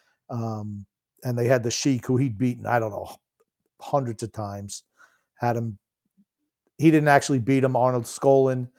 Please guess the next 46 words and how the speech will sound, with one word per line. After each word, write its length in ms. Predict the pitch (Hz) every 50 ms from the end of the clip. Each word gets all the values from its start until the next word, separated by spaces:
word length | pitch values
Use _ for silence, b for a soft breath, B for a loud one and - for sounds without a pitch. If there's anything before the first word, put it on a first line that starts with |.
| b b b b b b b b
his, 400 | - 127 135 120 107 - - -
uh, 300 | 120 113 110 107 107 104
manager, 560 | 110 127 135 135 135 131 127 120 113 131 127 123
threw 300 | - - 143 139 131 131
in 80 | 123
the 60 | 117
towel, 500 | 107 - 120 123 120 117 117 113 113 110
which 240 | 104 110 113 104 -
meant 180 | 117 113 113 110
he 60 | 104
fought 260 | - - 123 117 110
for 80 | - 113
the 80 | 107
title. 460 | 98 - - 120 117 113 113 113 113 120
You 80 | 113
know, 160 | 104 98 101 95
the 80 | 107
whole 140 | 120 120 113
story 320 | - - - 120 117 117 110
was, 280 | 110 113 110 107 - - _ _ _ _ _
had 160 | - 131 120
a 60 | 113 107
hurt 260 | - 131 117 - -
shoulder. 440 | - - 123 113 113 113 110 113 113
He 80 | 113
was 100 | 113 110
gonna 140 | 120 117 113
do 100 | 113 113
permanent 420 | - - 131 131 123 123 120 107
damage. 520 | - 123 117 113 113 113 113 113 110 - b b b b b b -
This 160 | 147 127 -
way 140 | 147 135 123
he 140 | 131 135 123
didn't 240 | 123 123 120 117
lose 180 | 120 127 123 117
credibility 640 | - - 139 127 120 113 120 120 117 117 113 113 107
with 140 | 110 107 -
the 80 | 107
fans. 640 | - - 117 110 110 110 110 110 110 104 - - _ _ _ _ _ _ _ _ _ _ _
And 320 | 120 117 117 117 117 117 117
then 180 | 120 123 123
that's 240 | 123 127 135 - -
because 280 | - - 127 - 135 117
that's 240 | 127 123 127 - -
when 180 | 123 120 117
Vince 520 | 110 131 127 127 123 - - - - -